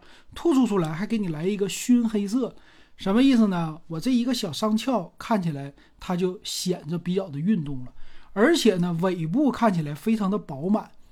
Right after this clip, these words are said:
就这个车型给你的感觉很敦实。所以你说这个车型有没有欧洲车型的范儿？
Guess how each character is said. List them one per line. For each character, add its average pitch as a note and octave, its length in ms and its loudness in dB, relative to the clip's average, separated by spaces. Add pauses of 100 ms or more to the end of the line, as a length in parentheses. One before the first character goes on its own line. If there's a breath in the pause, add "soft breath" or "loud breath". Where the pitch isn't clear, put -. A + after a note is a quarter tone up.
(140)
就 B3+ 120 -2
这 E4+ 160 2
个 B3 100 4
车 A3+ 160 2
型 F#3+ 220 0
给 G3 240 2
你 A3 120 2
的 E3+ 120 -4
感 E3 280 -4
觉 D3+ 120 -6
很 D3+ 220 -8
敦 D#3+ 360 -2
实。 C#3+ 220 -8 (400 soft breath)
所 C#4+ 160 2
以 - 20 6
你 B3 140 8
说 A#3+ 180 4
这 D#4 160 2
个 B3 80 6
车 A3 160 4
型 G3 220 0
有 E3 100 -2
没 E3+ 140 2
有 G3+ 200 -2 (100)
欧 B3+ 340 4
洲 G#3 260 4
车 F#3 240 -2
型 C#3 220 -6
的 B2+ 80 -8
范 D#3 240 -12
儿？ C3+ 100 -18